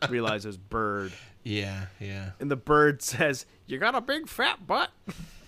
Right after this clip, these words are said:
Speaker 2: Yeah, I do think this is, like, this bit of, like, parrot that only says, like, s-,
Speaker 1: Yeah.
Speaker 2: insults and swear words is,
Speaker 1: Yeah.
Speaker 2: <laughs> it's dumb.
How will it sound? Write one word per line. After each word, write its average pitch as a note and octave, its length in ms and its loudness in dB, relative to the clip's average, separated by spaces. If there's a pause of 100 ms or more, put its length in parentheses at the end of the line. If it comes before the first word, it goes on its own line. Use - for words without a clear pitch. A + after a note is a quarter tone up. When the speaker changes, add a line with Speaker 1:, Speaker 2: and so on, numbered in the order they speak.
(280)
Speaker 2:
Yeah, A#2+ 260 0 (100)
I D#3 140 4
do G3+ 300 2
think F3+ 300 2 (100)
this F3 200 0
is, F#3 160 -4
like, C3 300 2 (1400)
this D3 320 2
bit C#3+ 500 6
of, B2+ 220 2
like, A2 360 2
parrot B2+ 680 2
that A2 180 2
only A2 400 0
says, A2 420 0
like, G#2 240 0
s-, - 280 -4
Speaker 1:
Yeah. A2 140 2
Speaker 2:
insults A#2 500 0
and A2+ 120 -4
swear G#2+ 440 2
words A2+ 420 2
is, F#2 220 -8
Speaker 1:
Yeah. F3+ 260 4 (560)
Speaker 2:
<laughs> - 500 -20 (180)
it's - 120 -10
dumb. G2+ 440 -2